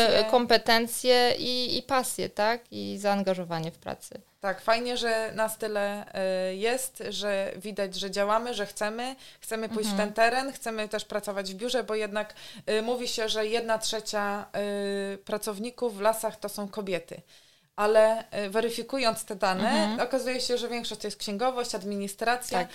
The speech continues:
Speaker 1: czyli jakby nie było dość mocno niepowiązane z tym leśnictwem, tak? Tylko ocierają
Speaker 2: Mhm.
Speaker 1: się o tę tematykę. Jednak praca w biurze jako leśniczy, podleśniczy, specjalista, y, pracujący w dziale,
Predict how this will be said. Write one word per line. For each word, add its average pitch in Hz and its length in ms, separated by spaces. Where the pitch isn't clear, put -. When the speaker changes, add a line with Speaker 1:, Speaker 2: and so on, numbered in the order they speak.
Speaker 1:
czyli 226 180
jakby 254 220
nie 254 100
było 247 240
dość 202 460
mocno 247 320
niepowiązane 240 720
z - 60
tym 190 180
leśnictwem, 185 560
tak? 214 180
Tylko - 260
ocierają 226 520
Speaker 2:
Mhm. 202 180
Speaker 1:
się 220 120
o 202 40
tę 190 180
tematykę. 196 600
Jednak 233 380
praca 240 420
w 185 80
biurze 208 300
jako 202 240
leśniczy, 233 500
podleśniczy, 220 920
specjalista, 208 1080
y, 190 40
pracujący 202 540
w 190 40
dziale, 196 460